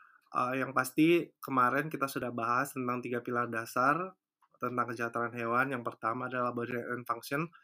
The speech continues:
bagaimana hewan itu dalam kondisi tubuh yang baik, em, secara fisik, kemudian naturalness, bagaimana dia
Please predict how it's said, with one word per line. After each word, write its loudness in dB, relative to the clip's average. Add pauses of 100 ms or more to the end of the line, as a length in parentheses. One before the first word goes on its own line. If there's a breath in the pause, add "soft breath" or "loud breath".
(320 loud breath)
bagaimana -2
hewan 2
itu 2
dalam 0
kondisi -2
tubuh 0
yang 2
baik, 4 (1300)
em, 2
secara 0
fisik, -4 (500 loud breath)
kemudian 0
naturalness, -2
bagaimana -4
dia 0